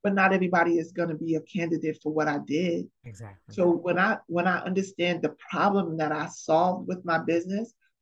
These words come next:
Speaker 1: finding the clients and the people to come into my business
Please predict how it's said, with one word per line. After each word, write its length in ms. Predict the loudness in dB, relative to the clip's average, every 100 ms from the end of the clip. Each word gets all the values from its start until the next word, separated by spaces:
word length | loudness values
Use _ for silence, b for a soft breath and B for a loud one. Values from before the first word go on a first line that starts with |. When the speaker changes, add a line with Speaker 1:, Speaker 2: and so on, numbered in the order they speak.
| _
Speaker 1:
finding 380 | 2 2 2 0
the 140 | -4 -6 -14
clients 440 | -6 -4 -2 -4 -6
and 100 | -8
the 100 | -8
people 260 | -10 -10 -8
to 80 | -8
come 300 | -8 -10 -10 -6
into 280 | -6 -4 -4
my 160 | -4
business 460 | -2 -4 -2 -4